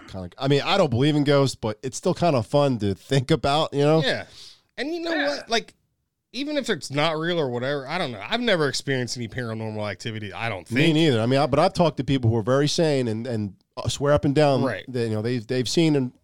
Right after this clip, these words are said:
Speaker 1: experienced something, but
Speaker 2: Yeah, I mean, I, the one time I think I, I thought I did, I was highly intoxicated.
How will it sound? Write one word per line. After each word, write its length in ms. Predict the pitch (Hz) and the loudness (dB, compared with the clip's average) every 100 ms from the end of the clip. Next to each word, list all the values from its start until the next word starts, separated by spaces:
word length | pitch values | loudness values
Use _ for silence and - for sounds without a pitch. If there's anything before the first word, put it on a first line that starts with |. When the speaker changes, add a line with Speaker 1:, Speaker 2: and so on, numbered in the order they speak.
| - | -16
Speaker 1:
experienced 460 | 143 - 190 170 - | -12 -2 0 0 0
something, 340 | 107 104 98 | -4 -4 -4
but 240 | 92 92 - _ _ | -4 -6 -8 _ _
Speaker 2:
Yeah, 220 | - - | -8 -8
I 60 | - | -4
mean, 160 | 175 156 | 0 2
I, 220 | 151 131 | 0 0
the 140 | 143 | 0
one 220 | 143 165 | 2 2
time 280 | 180 170 156 | 2 0 0
I 180 | 123 117 101 - | -2 -6 -8 -18
think 340 | - 143 196 - | -4 -2 -2 -2
I, 180 | 123 120 123 | -4 -4 -4
I 140 | 127 | -4
thought 360 | - 139 147 180 | -2 2 2 2
I 140 | 190 | 0
did, 220 | 185 214 | 2 0
I 120 | 127 | 0
was 260 | 127 107 - | -4 -4 -8
highly 560 | - - 139 151 175 170 | -10 -8 -2 0 2 0
intoxicated. 760 | 151 151 147 - 165 165 185 | 0 -2 -2 -4 -4 -2 -4